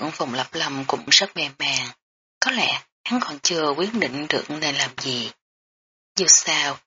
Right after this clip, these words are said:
nhưng tình thế trước mắt, tối thiểu hắn vẫn còn là thái tử danh chính ngôn thuận. Người nào dám dễ dàng hành động? Hắn ta làm vậy,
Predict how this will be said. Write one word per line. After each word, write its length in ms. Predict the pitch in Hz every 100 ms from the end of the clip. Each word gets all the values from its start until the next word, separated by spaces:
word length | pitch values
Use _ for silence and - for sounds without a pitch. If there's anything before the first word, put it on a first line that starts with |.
| -
nhưng 120 | 185
tình 260 | - 135 127 -
thế 140 | 156 -
trước 140 | 208 -
mắt, 300 | - 190 226 _ _ -
tối 120 | 277
thiểu 240 | - 147 135
hắn 180 | 202 214
vẫn 220 | - 156 180
còn 180 | 165 139
là 360 | 139 135 123 - _
thái 120 | 190 -
tử 140 | 151 - 151
danh 220 | 151 131 -
chính 220 | - 143
ngôn 160 | 190 156 -
thuận. 220 | 131 113 - _ _ _ -
Người 100 | 185
nào 320 | 175 160 135 131
dám 180 | 160
dễ 140 | 208 127
dàng 260 | - 160 139
hành 180 | 131 135
động? 240 | 127 127 - - _ _ _ _ _ _ -
Hắn 180 | 220 240
ta 300 | 180 156 156
làm 200 | 135 127
vậy, 280 | 127 -